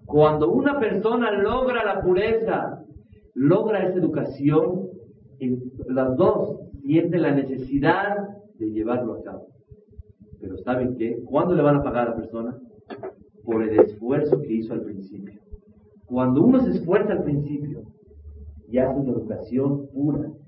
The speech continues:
según como la Torah nos dice, después de dos años ya no va a sentir prueba ni dificultad, va a sentir más felicidad, va a saber sentir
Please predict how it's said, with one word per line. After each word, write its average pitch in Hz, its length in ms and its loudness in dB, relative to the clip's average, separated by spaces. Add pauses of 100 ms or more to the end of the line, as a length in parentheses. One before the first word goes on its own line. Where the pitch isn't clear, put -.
(220)
según 123 380 -6
como 131 280 0
la 110 120 -2
Torah 113 240 -2
nos 120 180 -4
dice, 120 380 -4 (540)
después 135 440 4
de 220 80 2
dos 208 200 0
años 208 440 0 (500)
ya 139 120 -2
no 156 100 2
va 156 80 2
a 147 60 -2
sentir 135 420 0
prueba 123 600 0
ni 156 120 0
dificultad, 123 1000 0 (460)
va 123 80 4
a - 100 -2
sentir 151 300 0
más 170 340 0
felicidad, 139 720 0 (400)
va 190 140 4
a 185 80 -4
saber 190 600 0
sentir 190 760 2